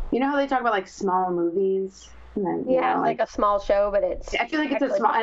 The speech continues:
Speaker 2: something
Speaker 1: like, I've
Speaker 2: about a
Speaker 1: heard,
Speaker 2: lot.
Speaker 1: you know, so many people will be like, "There are no small movies," or, "There's no small
Speaker 2: Yeah.
Speaker 1: parts."
Speaker 2: Right.
Speaker 1: You know, I,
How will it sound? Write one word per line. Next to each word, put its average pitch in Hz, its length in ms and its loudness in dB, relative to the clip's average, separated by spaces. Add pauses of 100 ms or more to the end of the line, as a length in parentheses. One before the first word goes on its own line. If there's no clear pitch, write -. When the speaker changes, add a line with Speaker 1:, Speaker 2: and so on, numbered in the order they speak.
Speaker 2:
something 226 160 0
Speaker 1:
like, 208 120 2
I've 240 80 -2
Speaker 2:
about - 80 -6
a - 20 -2
Speaker 1:
heard, 240 100 0
Speaker 2:
lot. 214 220 0
Speaker 1:
you 220 80 -6
know, 208 80 0
so 220 280 -10
many 202 120 -2
people 196 140 2
will 185 80 2
be 180 120 0
like, 170 100 0
"There 208 100 2
are 220 80 2
no 226 140 2
small 180 260 2
movies," 160 640 -2
or, 185 160 0
"There's 180 140 0
no 196 100 2
small 185 200 0
Speaker 2:
Yeah. - 80 -6
Speaker 1:
parts." - 500 -4 (240)
Speaker 2:
Right. - 160 -2
Speaker 1:
You 233 60 4
know, 233 160 2
I, 254 180 0